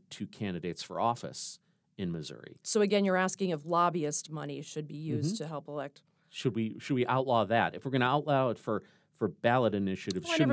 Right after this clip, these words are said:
Speaker 2: never
Speaker 1: we
Speaker 2: said
Speaker 1: out-
Speaker 2: outlaw.
Speaker 1: Well,
Speaker 2: Uh,
Speaker 1: oh,
Speaker 2: yeah.
Speaker 1: heavily
Speaker 2: You had, you,
Speaker 1: restrict.
Speaker 2: and
Speaker 1: Heavily
Speaker 2: heavily restrict is a
Speaker 1: Okay.
Speaker 2: little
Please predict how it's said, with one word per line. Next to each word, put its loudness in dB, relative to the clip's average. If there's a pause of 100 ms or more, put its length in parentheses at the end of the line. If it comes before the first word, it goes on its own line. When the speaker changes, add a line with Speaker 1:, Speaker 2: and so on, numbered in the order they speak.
Speaker 2:
never 4
Speaker 1:
we 6
Speaker 2:
said 4
Speaker 1:
out- 0
Speaker 2:
outlaw. 0
Speaker 1:
Well, 8
Speaker 2:
Uh, 6
Speaker 1:
oh, 4
Speaker 2:
yeah. 2 (100)
Speaker 1:
heavily 6
Speaker 2:
You 8
had, 12
you, 6
Speaker 1:
restrict. 2 (240)
Speaker 2:
and 4
Speaker 1:
Heavily 6
Speaker 2:
heavily 2
restrict -2
is 2
a 4
Speaker 1:
Okay. 4
Speaker 2:
little 6